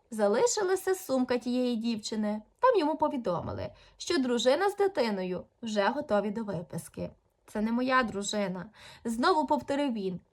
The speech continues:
але лікар тільки посміхався. "Тоді забирайте, у нас взагалі-то амбулаторія, а не роддом".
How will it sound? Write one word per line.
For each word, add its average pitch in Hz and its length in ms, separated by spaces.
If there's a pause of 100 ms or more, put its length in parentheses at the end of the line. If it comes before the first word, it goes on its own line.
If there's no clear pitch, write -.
але 285 220
лікар 285 340
тільки 262 260
посміхався. 196 840 (300)
"Тоді 240 300
забирайте, 226 800 (100)
у 214 80
нас 233 240
взагалі-то 226 960 (120)
амбулаторія, 220 920
а 214 60
не 208 140
роддом". 190 440